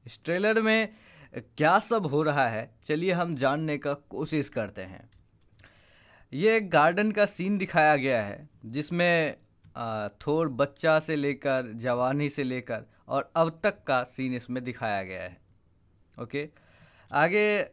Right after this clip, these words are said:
ये सीन जो है, ये किसी बैटल का है, जिसमें कि, आ, लड़ाई हुआ होगा और वही सीन इसमें दिखाया गया है। And इस सीन में थॉर अपने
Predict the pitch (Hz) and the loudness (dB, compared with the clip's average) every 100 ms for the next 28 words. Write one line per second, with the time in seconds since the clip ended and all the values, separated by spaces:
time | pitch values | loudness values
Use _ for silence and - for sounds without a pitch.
0 | - 139 147 165 165 160 156 160 170 170 | -8 -4 0 2 2 0 -2 -4 -2 -4
1 | 151 147 143 143 - 120 131 151 147 151 | -4 -2 0 -2 -4 -8 -6 -6 -4 -4
2 | 120 110 131 131 151 143 131 123 165 - | -2 -2 -2 0 -4 -2 -2 -2 -8 -16
3 | _ _ _ 110 - 139 131 139 135 - | _ _ _ -18 -8 -6 -4 -4 -6 -6
4 | 110 113 101 104 110 120 139 135 123 131 | -8 -8 -8 -8 -6 -2 -2 -4 -2 -2
5 | 127 110 107 113 - _ _ _ _ _ | -2 -8 -6 -8 -10 _ _ _ _ _
6 | _ 110 110 110 113 101 - - 110 131 | _ -4 -4 -2 -6 -8 -12 -14 -8 -6
7 | 135 - 135 131 117 123 120 113 - 113 | -6 -6 -4 -4 -6 -8 -8 -8 -8 -4
8 | 120 117 107 107 139 - _ _ _ _ | -4 -4 -6 -6 -12 -18 _ _ _ _
9 | _ _ _ _ _ _ _ _ - _ | _ _ _ _ _ _ _ _ -20 _
10 | - - 123 139 147 143 143 _ _ _ | -18 -6 -2 -2 -2 -6 -10 _ _ _
11 | _ _ 165 202 - 220 226 208 147 120 | _ _ -2 -2 -2 0 2 2 0 -2
12 | 175 - _ _ _ _ _ _ - 147 | -6 -10 _ _ _ _ _ _ -6 -2
13 | 143 139 139 - 139 147 151 151 143 | -2 -4 -8 -10 -6 -4 -2 -2 -4